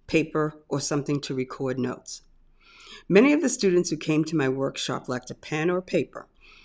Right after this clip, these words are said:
which was an issue because I used an icebreaker that involved writing something down. Number two, ask questions.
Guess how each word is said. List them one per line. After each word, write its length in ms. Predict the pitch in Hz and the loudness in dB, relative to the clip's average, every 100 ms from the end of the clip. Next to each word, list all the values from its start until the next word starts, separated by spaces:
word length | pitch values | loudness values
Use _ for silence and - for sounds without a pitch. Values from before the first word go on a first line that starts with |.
| _ - | _ 0
which 220 | 165 202 | 2 4
was 140 | 185 | 4
an 100 | 190 | 6
issue 380 | 220 - 131 131 | 4 2 -4 -2
because 320 | 143 143 147 143 | -4 -2 0 2
I 40 | |
used 300 | 139 139 - | 2 0 -2
an 100 | 135 | -2
icebreaker 640 | 160 196 - 143 127 - 127 | 0 0 -2 -4 -2 -2 -2
that 180 | 131 | -4
involved 560 | 131 127 160 175 147 - | -6 -10 -6 -4 -6 -10
writing 300 | 139 135 123 | -12 -12 -8
something 420 | - 123 120 120 | -6 -6 -8 -16
down. 320 | 131 143 117 - _ _ _ _ _ - - - - | -12 -10 -10 -12 _ _ _ _ _ -20 -20 -20 -2
Number 260 | 165 165 143 | 2 4 2
two, 460 | - 151 170 226 - | 0 0 0 0 -2
ask 360 | 147 156 - | -2 0 -4
questions. 640 | - 143 117 - - - | -6 -6 -4 -8 -12 -14